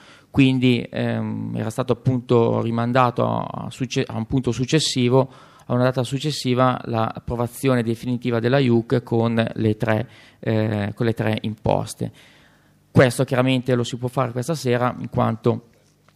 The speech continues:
nelle settimane, ehm, scorse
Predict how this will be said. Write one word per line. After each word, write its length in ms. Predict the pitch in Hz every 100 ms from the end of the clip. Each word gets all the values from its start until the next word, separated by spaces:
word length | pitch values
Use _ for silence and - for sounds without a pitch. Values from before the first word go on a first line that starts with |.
| - 131
nelle 280 | 120 117
settimane, 560 | 113 117 117 117 117 113
ehm, 920 | - 117 110 110 110 113 110 - - - - -
scorse 840 | - 151 117 113 147 135 123